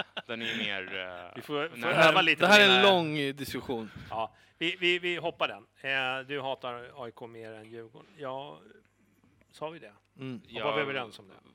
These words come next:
Speaker 2: Okej.
Speaker 1: absolut.
Speaker 2: Eh, jag hatar
Speaker 1: Jag tar
Speaker 2: Djur-,
Speaker 1: den.
Speaker 2: jag hatar Djurgården mer. Så är det. A I K för mig, det är liksom något sån här bygäng utanför som jag liksom egentligen inte...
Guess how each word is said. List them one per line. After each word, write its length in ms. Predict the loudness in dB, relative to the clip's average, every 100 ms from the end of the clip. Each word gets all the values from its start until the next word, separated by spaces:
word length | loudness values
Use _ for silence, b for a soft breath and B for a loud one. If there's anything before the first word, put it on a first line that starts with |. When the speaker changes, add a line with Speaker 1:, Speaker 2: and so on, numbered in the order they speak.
| _ -16
Speaker 2:
Okej. 240 | -16 -16 _ _ b b
Speaker 1:
absolut. 260 | b -20 -10
Speaker 2:
Eh, 80 | -4
jag 560 | -4 -4 -6 -6 -6 -10
hatar 100 | -10
Speaker 1:
Jag 80 |
tar 160 | -6 -8
Speaker 2:
Djur-, 60 | -8
Speaker 1:
den. 80 | -12 -8
Speaker 2:
jag 120 | -8
hatar 320 | -8 -16 -14 -18
Djurgården 380 | -18 -20 -20
mer. 120 | -20 _ _ _ B B B
Så 160 | -8 -8
är 100 | -8
det. 100 | -12 -8
A 160 | -8
I 40 | -8
K 200 | -12 -12
för 140 | -12
mig, 200 | -12 -12
det 160 | -10 -12
är 120 | -12
liksom 280 | -16 -20 -20
något 300 | -20 _ -20 -20
sån 160 | -14 -14
här 60 |
bygäng 600 | -12 -12 -10 -4 -4 -4
utanför 560 | -10 -12 -14 -8 -8 -8
som 160 | -12 -16
jag 120 | -16
liksom 240 | -16 -18
egentligen 520 | -16 -16 -16 -18 -18
inte... 480 | -18 -18 -18 -18 -20